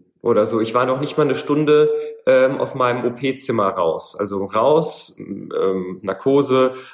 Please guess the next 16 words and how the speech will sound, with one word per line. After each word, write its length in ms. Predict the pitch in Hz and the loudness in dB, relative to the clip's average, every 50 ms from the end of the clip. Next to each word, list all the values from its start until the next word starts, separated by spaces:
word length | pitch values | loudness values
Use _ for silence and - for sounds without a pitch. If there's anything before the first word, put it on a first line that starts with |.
| _ - | _ -2
Eingriff, 500 | 117 127 135 135 - - 127 123 127 - | 0 0 0 0 0 2 2 2 0 0
Aufwachen. 760 | - - 110 - - - - 117 113 - 120 117 117 113 - - - _ - | 2 4 4 4 4 2 0 0 0 0 -2 -2 -2 -4 -6 -12 -10 _ -6
Das 160 | 110 - - | -4 0 0
war 120 | 107 101 | 0 0
keine, 640 | - - 113 110 110 110 113 113 110 110 - - - - - - | 0 0 0 2 4 4 4 4 4 2 0 -2 -4 -10 -12 -6
keine 240 | - 120 107 107 107 | -2 0 0 0 -2
Stunde. 460 | 107 - - 110 104 98 90 87 - - - - - - | -4 -4 -4 -4 -2 -2 -2 -4 -4 -8 -14 -10 -4 -2
Und 200 | - 120 117 - | 0 0 2 2
dann 440 | 110 135 151 147 - - - - - | 2 2 2 0 -4 -8 -12 -10 -6
ist 160 | - 135 - | -4 -2 0
natürlich 280 | 127 120 - 127 117 - | 0 0 0 -2 -4 -6
die 60 | 120 | -4
Frage, 360 | - - 110 110 110 117 113 - | -2 0 0 0 0 0 -2 -4
wie, 160 | 123 120 120 - _ _ _ _ _ - | -8 -10 -10 -12 _ _ _ _ _ -2
ähm, 420 | - 107 104 101 101 101 101 101 101 - | 0 2 4 4 4 2 0 -4 -6 -6
wie 640 | 107 107 104 104 104 104 104 104 104 101 101 101 - | -6 -4 -2 -2 0 0 2 2 2 2 2 0 -2